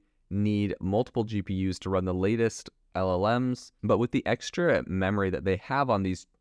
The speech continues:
uh, G P Us, developers aren't going to need to use as many, um, in order to run stuff. So I think that, uh, it is another interesting play. A M D said that they're gonna be offering what they're calling an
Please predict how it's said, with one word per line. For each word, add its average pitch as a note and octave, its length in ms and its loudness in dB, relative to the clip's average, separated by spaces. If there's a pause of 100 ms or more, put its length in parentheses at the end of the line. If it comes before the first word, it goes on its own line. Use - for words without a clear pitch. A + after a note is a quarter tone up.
uh, F2 120 0
G E2+ 200 -4
P F#2 280 0
Us, F2+ 120 -4 (280)
developers A#2 460 2
aren't G#2 460 0
going G2+ 280 0
to G2 120 -2
need F#2+ 280 -2
to F#2+ 100 -2
use F#2 420 -2
as F2 280 0
many, F#2+ 600 0 (220)
um, F#2 180 0
in F#2 80 2
order F2 220 0
to F2+ 120 -2
run D#2+ 220 0
stuff. E2 300 -4
So G2+ 260 4 (320)
I G#2+ 120 -2
think B2+ 380 0
that, A2 260 2 (240)
uh, F#2+ 400 2
it G#2 140 -2
is C3+ 240 0
another A2+ 340 2
interesting G#2 480 -2
play. G2 300 2
A - 80 0
M G2 240 2
D G2 160 2
said G2 320 0
that E2 160 2
they're F#2+ 140 2
gonna F#2+ 160 0
be F2+ 100 -2
offering F#2+ 380 -2
what G2 100 0
they're F2+ 140 0
calling G2 340 0
an E2+ 200 -2